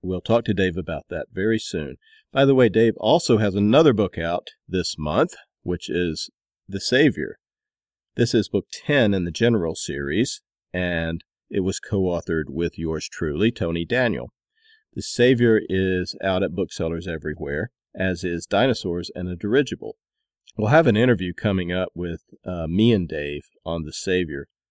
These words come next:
later in the month, by the way. But please go out and grab that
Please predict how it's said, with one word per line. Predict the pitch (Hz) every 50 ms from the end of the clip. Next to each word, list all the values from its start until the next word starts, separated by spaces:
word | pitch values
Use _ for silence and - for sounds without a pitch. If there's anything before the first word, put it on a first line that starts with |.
| _ _ _ _ _ _
later | - 95 95 92 90 85
in | 85 78 76
the | 73
month, | 78 85 90 85 65 - _ _ _ _
by | 65 67 65
the | 62 64 65
way. | 67 67 58 64 65 - _ _ _ _ _ _ _
But | _ - - -
please | - 156 160 143 -
go | - 123 110
out | 107 101 98 90 - -
and | 82 87 85 82 78 78 76 76 76 - _
grab | - 104 104 113 117 110 95 85
that | 101 98 101 104 -